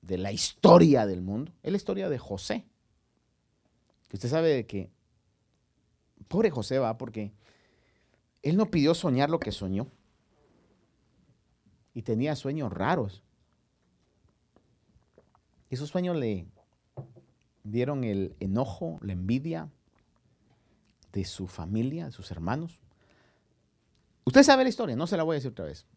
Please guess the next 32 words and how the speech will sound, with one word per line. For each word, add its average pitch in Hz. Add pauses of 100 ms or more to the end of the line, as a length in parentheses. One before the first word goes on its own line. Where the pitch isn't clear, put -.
(220)
El 101
punto 180
es 233
que 135
llega 147
vendido 120
como 120
esclavo 143
por 120
sus -
propios 180
hermanos. 131 (1600)
Y 143
en 170
el 180 (400)
capítulo 208
cincuenta 208
de 156
Génesis, 147 (1200)
él 170
cuando 175
ya 131
se -
revela 117
con 117
sus 104
hermanos, 120
cuando 120
digo 156
se 156
revela 120
es, -